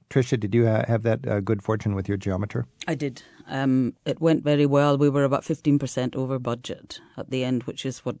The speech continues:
Speaker 2: you really, I should think, really need to allow for.
Speaker 1: I would think fifteen percent over budget would be a blessing
Speaker 2: <laughs>
Speaker 1: for a lot of construction projects here or there. I'm Rick Steves. This is Travel with Rick Steves. We're talking restoring a farmhouse, in, in this case in rural Italy, but it could be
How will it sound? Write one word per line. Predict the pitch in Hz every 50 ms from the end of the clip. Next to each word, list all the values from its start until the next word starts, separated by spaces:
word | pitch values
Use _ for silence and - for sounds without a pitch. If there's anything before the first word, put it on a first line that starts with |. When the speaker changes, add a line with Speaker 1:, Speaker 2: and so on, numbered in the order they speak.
| _ _ _
Speaker 2:
you | - 131
really, | 127 131 131 135 139 120
I | 127 131
should | - - 127 - _ _ _ _ _ _
think, | - 170 151 131 - - - - _ _ _ _ _ _ _ _ _ _ -
really | 143 139 143 139 143
need | 139 131 123 -
to | - 127
allow | 123 123 123 123
for. | 127 - 131 123 131 131 - _ _ _ _ -
Speaker 1:
I | - 127
would | 117 107
think | - 113 98 101
fifteen | - 123 117 - 113 104
percent | 98 104 - 107 95
over | 98 95 101
budget | 92 92 107 110 110 - -
would | - 92 90
be | - 98
a | 92
blessing | 95 101 104 123 - - - - - _ _ _ _ _ -
Speaker 2:
<laughs> | 175 185 196 - 208 180 - - - 196 - - - - 131 151 147 113 - - _ _ _ - - 392
Speaker 1:
for | 381 139
a | 117
lot | 123 135 131
of | 127 110
construction | 135 131 123 - 147 143 123 - 127 120
projects | 139 131 127 110 120 117 -
here | - 139 127
or | 123 135 135 131
there. | 120 123 123 110 - - - _ _ _ _ _ _ _ _ _ _ - - - - -
I'm | - 135 143
Rick | 139 123
Steves. | - - 135 139 123
This | - 120 104 107
is | 104
Travel | - - 160 156 147 123 117
with | 98 98
Rick | 110 110
Steves. | - - 160 170 - -
We're | 139
talking | - 185 190 - - 135
restoring | 123 117 - - - 180 190 190 180 170
a | 147
farmhouse, | - 170 165 160 151 135 131 101 92 - - -
in, | 90 92 92 -
in | 120 123 117
this | 120 117 -
case | - 123 120 -
in | 101 98
rural | 110 131 127 110 117
Italy, | 151 160 147 120
but | 104 107 113
it | 123 120
could | - 156 135
be | 143 147 143